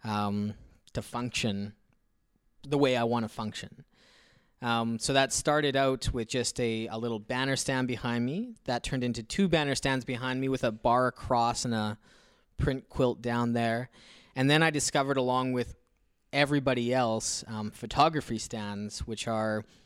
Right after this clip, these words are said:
these huge telescopic stands that photographers use to drape those big pieces of paper behind, um, when they're taking pictures. So it's like a big,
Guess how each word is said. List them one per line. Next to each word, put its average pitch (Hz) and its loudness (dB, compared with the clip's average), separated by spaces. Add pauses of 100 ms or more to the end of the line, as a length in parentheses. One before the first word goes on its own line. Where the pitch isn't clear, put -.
(300)
these 117 0
huge 156 2
telescopic 135 2
stands 120 0
that - -8
photographers 123 0
use 117 -2
to 107 -4 (400)
drape 175 2
those 143 6
big 156 2
pieces 139 0
of 117 2 (120)
paper 131 2
behind, 120 -2
um, 113 0
when 117 0
they're 113 0
taking 117 -8
pictures. 117 -6
So 127 0
it's 117 -4
like 113 -4
a 113 -8
big, 110 -4